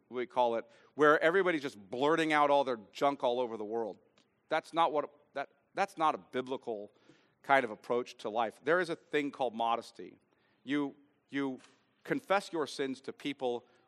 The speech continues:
whom you know have a kind of trust and confidentiality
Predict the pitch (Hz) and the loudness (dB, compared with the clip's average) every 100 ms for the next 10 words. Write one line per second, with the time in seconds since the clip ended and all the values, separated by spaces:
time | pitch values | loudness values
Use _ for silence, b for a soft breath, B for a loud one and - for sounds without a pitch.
0 | b 139 127 127 120 131 131 123 113 104 | b -8 -6 -6 -4 0 2 2 0 -6
1 | b b - 120 123 - 135 131 - - | b b 0 0 -2 -2 -2 -2 -10 -10
2 | - 131 - 110 - 123 113 98 110 101 | -4 -4 -4 -14 -6 -4 -4 -6 -8 -8
3 | 104 101 104 98 87 | -8 -8 -8 -10 -14